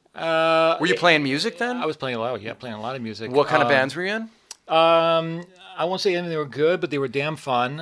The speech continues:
Speaker 2: What were they?
Speaker 1: Uh,
Speaker 2: What kind of music were you playing?
Speaker 1: uh, you know, modern rock. Uh, I had a, you know, industrial metal band when I first metal, uh, made, uh, moved to New York. Uh, I had, uh, you know, I loved everything, really. Uh,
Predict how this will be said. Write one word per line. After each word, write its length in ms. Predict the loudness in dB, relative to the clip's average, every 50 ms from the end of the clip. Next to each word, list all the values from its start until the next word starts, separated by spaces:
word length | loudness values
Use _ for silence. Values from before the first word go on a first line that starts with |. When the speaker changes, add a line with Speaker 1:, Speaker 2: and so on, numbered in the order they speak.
| 2 4
Speaker 2:
What 180 | 6 6 8
were 140 | 8 10 10
they? 60 | 10
Speaker 1:
Uh, 40 | 8
Speaker 2:
What 140 | 8 6 4
kind 100 | 2 0
of 40 | 0
music 260 | -2 -4 -6 -6 -6
were 60 | -8
you 40 | -8
playing? 180 | -2 0 4 6 6
Speaker 1:
uh, 320 | 8 8 8 8 8 8 6 4
you 100 | 0 0
know, 180 | 2 2 2
modern 400 | 2 4 4 4 4 2 0 -2 0
rock. 540 | 2 4 6 6 6 6 4 4 0 -4 -8
Uh, 40 | -4 -2 0 0 2 2 0 0
I 20 | 0
had 120 | 0 0
a, 280 | 2 2 4 2 2 0
you 200 | -4 -8 -6 -6
know, 100 | -6 -6
industrial 420 | -4 -2 -2 -2 -2 -2 -2 -4 -2
metal 200 | -2 -2 -2 -2
band 300 | -2 -2 -2 -2 -2 -4
when 80 | -6
I 40 | -8
first 280 | -8 -8 -8 -8 -8 -6
metal, 180 | -4 -4 -4 -4 -4
uh, 200 | -6 -6 -6 -6
made, 260 | -6 -6 -6 -8 -8 -12 -16 -16 -14
uh, 200 | -10 -10 -8 -8
moved 220 | -8 -8 -10 -10 -10
to 80 | -12
New 120 | -10 -8 -6
York. 440 | -2 0 0 0 0 0 -4 -10 -12
Uh, 600 | -8 -6 -4 -2 -2 -2 0 0 -2 -2 -4 -6 -10 -14 -20 -20 -20 -20 _ _ _ -14
I 40 | -10
had, 340 | -8 -8 -8 -8 -10 -10
uh, 300 | -8 -4 -4 -2 -2 -4 -4
you 80 | -4 -2
know, 60 | 0
I 100 | 2 2
loved 280 | 4 4 2 2 2 0
everything, 400 | -2 -2 -4 -6 -8 -8 -8 -6
really. 440 | -6 -4 -4 -4 -4 -6 -8 -12 -10
Uh, 420 | -8 -6 -4 -4 -4 -6 -8 -10